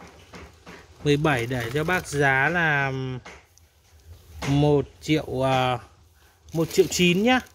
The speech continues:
đủ bộ luôn. Một triệu chín. Một triệu chín đủ bộ, được chưa? Một triệu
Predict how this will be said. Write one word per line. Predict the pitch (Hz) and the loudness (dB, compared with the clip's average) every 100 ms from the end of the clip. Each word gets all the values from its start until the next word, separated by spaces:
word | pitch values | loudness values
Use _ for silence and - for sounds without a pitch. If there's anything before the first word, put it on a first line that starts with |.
| - | -8
đủ | 139 | -4
bộ | 151 170 | -2 2
luôn. | 190 202 - - _ - | 4 4 0 -18 _ -10
Một | 139 | -10
triệu | - 131 | -10 -18
chín. | - 127 147 - _ - - - - _ - - - - - | -12 -12 -12 -14 _ -20 -20 -20 -20 _ -20 -20 -20 -20 -12
Một | 123 123 117 - - | -6 -6 -6 -12 -14
triệu | 123 110 - - - | -12 -10 -14 -20 -8
chín | 131 131 156 - 135 | 0 0 -2 -8 -10
đủ | 120 123 | -8 -6
bộ, | 135 - - - | -8 -8 -16 -14
được | 123 131 | -4 2
chưa? | 160 - - - - - - - - - - - - - - - - - - - - - | 2 0 -20 -20 -20 -20 -20 -20 -20 -20 -18 -14 -12 -12 -12 -14 -14 -16 -18 -18 -16 -14
Một | 135 - - | -12 -12 -12
triệu | - | -12